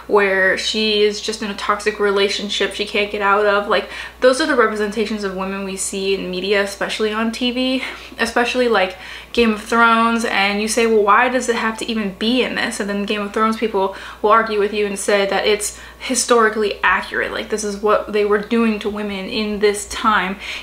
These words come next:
even though they're just dragons, so, like, why does it have to be accurate at all when dragons are involved already? So this is, like, kind of a way to take control of that rage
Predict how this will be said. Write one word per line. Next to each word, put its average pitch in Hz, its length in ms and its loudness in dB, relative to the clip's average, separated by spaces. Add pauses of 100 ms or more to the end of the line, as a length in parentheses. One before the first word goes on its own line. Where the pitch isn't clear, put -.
even 247 220 4
though 233 100 2
they're 220 100 4
just 220 220 -2
dragons, 196 500 0
so, 202 240 0
like, 190 180 2
why 208 200 4
does 214 160 0
it 214 80 0
have 208 220 2
to 220 60 -4
be - 180 -2
accurate 208 400 -2
at 202 100 -2
all 214 300 4
when 202 240 -4
dragons 220 420 0
are - 100 -4
involved - 460 -6
already? 220 460 0
So - 340 0 (1040)
this 254 180 4
is, 233 220 -2
like, 208 180 2
kind 226 240 0
of 196 300 -4 (760)
a 240 80 6
way 233 360 6
to 214 480 -2
take 233 260 -2
control 233 840 0
of 277 160 -2
that 285 220 2
rage 294 540 -4